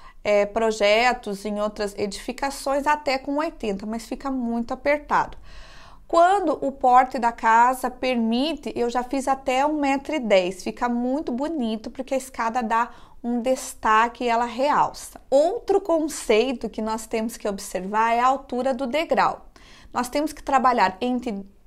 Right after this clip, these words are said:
dezesseis centímetros e entre dezoito centímetros.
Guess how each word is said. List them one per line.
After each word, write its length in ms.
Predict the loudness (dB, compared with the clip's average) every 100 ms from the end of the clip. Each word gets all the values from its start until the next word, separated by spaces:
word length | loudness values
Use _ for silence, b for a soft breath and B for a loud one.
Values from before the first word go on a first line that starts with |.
| 2
dezesseis 680 | 4 4 2 2 2 2 0
centímetros 800 | -4 -6 -6 -4 -2 -4 -6
e 60 | -2
entre 220 | -2 -4
dezoito 480 | -2 -2 0 -2 -2
centímetros. 720 | -6 -6 -6 -6 -10 -10 -18